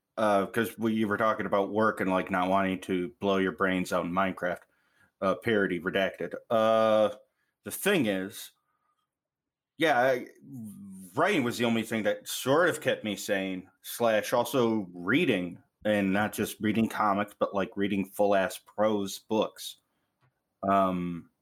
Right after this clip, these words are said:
you're, you're, you're taking in something, and you're engaging, and it's not just one way. Uh,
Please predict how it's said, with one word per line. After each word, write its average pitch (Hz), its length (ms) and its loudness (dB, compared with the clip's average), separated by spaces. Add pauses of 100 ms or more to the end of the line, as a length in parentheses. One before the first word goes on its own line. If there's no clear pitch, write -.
(520)
you're, 101 180 0
you're, 92 360 -4
you're 95 120 -4
taking 120 440 0
in 107 160 0
something, 90 640 -4 (880)
and 98 680 0
you're 104 220 2
engaging, 98 800 0
and 98 160 -2
it's - 300 -6
not 107 280 0
just - 300 -4
one 101 440 0
way. 107 440 0 (920)
Uh, 101 560 4